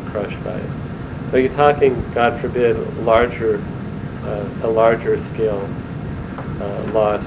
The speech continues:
or tragedy, that we're not expected to be, you know, the simcha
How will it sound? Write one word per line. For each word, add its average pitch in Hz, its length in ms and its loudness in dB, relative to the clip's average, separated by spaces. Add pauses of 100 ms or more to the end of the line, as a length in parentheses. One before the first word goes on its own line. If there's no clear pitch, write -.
or 107 160 0
tragedy, 117 540 -2 (420)
that 160 220 4
we're 151 140 2
not 156 180 2
expected 151 640 0 (100)
to 123 80 -4
be, 120 140 -6
you 123 320 -4
know, 123 140 -2
the 123 200 -6
simcha 104 460 -2